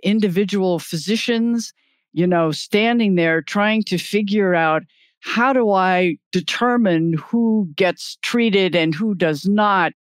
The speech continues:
You know, when on any other day, I would treat everybody,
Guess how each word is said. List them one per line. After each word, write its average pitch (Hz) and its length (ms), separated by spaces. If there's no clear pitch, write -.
You 185 160
know, 165 260
when 170 540
on 165 460
any 214 320
other 240 300
day, 156 540
I 180 120
would 180 220
treat 214 260
everybody, 180 880